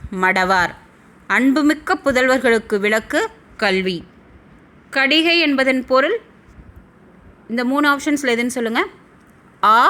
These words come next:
அணிகலன். விளம்பி என்பது டேஷ் பெயர்.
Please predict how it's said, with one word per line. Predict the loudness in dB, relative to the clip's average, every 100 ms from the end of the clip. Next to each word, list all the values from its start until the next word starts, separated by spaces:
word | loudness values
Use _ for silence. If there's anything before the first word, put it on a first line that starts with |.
| 2 0 -16 -18 -4
அணிகலன். | -2 -2 -2 0 0 -2 -8 -20 -20 -20 -20 -20 -8
விளம்பி | -4 0 2 2 2
என்பது | 0 0 0 0 -2 -6 -14 -4
டேஷ் | 0 0 -2 -6
பெயர். | -4 -2 -2